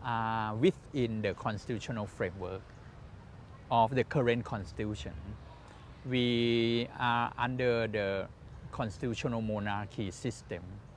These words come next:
right? Not a presidential and republican system. With all the demands of the student is still under this constitutional monarchy framework. Mm. And all the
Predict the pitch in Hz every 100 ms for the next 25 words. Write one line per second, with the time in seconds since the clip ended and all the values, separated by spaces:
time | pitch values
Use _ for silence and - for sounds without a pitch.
0 | - - - - - 92 90 110 - -
1 | - - 117 110 113 101 - 113 - 107
2 | 95 101 95 104 98 95 92 90 92 95
3 | - 104 107 98 92 85 101 - - 90
4 | - - - - - - - - - -
5 | - - - 139 160 - - 127 123 110
6 | 104 107 113 113 98 123 110 107 95 -
7 | 120 104 95 92 113 - 151 117 - 135
8 | 117 - 127 127 120 117 101 95 101 90
9 | - - 113 95 - 110 - 117 104 98
10 | 98 98 98 - 95 - - 98 90 90
11 | 90 - - - - - - 104 95 98
12 | - 127 120 113 110 104 104 110 - -
13 | - 120 113 113 110 110 101 98